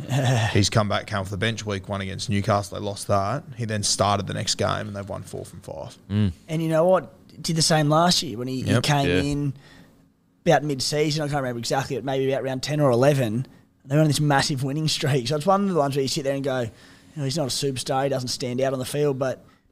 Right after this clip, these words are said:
Speaker 1: the Raiders are getting results with him, aren't they?"
Speaker 2: Hundred percent. He's a classic example of he only plays twenty minutes, but if you win that first twenty-five minutes,
Speaker 1: Yeah,
Speaker 2: it takes
Speaker 1: yeah.
Speaker 2: you a long way.
Speaker 3: Well, it's similar to what Penrith tried to do with Mitch Kenny and
Speaker 2: Yep.
Speaker 3: Api Koroisau. Just like, "Look, let's just be strong this first twenty, good, solid. We get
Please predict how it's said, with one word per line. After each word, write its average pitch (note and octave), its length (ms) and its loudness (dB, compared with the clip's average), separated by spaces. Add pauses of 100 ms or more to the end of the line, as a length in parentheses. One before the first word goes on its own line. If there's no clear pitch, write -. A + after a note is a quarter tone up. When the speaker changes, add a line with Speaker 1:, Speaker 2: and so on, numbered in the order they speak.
(320)
Speaker 1:
the C#3+ 100 2
Raiders D#3+ 260 4
are F3 40 -2
getting D3 180 -2
results C#3+ 320 0
with B2+ 140 -2
him, B2+ 100 -6
aren't C3+ 180 -6
they?" A#2+ 100 -6
Speaker 2:
Hundred D3 180 2
percent. A#2+ 220 -4
He's A2 120 -4
a A#2 60 -4
classic D3 320 0
example G#2 340 -6
of G2+ 80 -8
he G#2 100 -6
only A2+ 140 -6
plays G#2 260 -6
twenty G#2+ 280 -4
minutes, G2+ 320 -8
but G#2 160 -12
if G2 100 -14
you G#2 80 -10
win A#2 220 -4
that G#2 180 0
first A2 300 -8
twenty-five - 480 -10
minutes, G#2+ 220 -8
Speaker 1:
Yeah, D#3 300 6
Speaker 2:
it B2+ 40 2
takes B2+ 260 2
Speaker 1:
yeah. G#2 60 -2
Speaker 2:
you G2+ 40 -2
a G2+ 40 -4
long G2+ 320 -2
way. - 320 -8
Speaker 3:
Well, D3 120 6
it's - 140 0
similar B2+ 320 2
to A2+ 100 0
what G#2+ 180 2
Penrith A#2 300 0
tried G#2+ 180 2
to G2+ 60 0
do G2+ 160 0
with F#2+ 120 0
Mitch G2 200 -6
Kenny F#2+ 300 0
and F2 140 -4
Speaker 2:
Yep. G#2+ 100 -2
Speaker 3:
Api G2 100 -4
Koroisau. F#2+ 520 -2
Just D#2+ 160 -12
like, G2 160 0
"Look, G#2+ 200 0
let's A2+ 180 -4
just A2+ 200 -2
be A2+ 120 0
strong A#2 320 0
this G#2+ 140 -4
first G2+ 280 -2
twenty, A2+ 320 -2
good, G2+ 240 -4
solid. G#2 320 0 (420)
We F#2 80 -10
get A2 340 0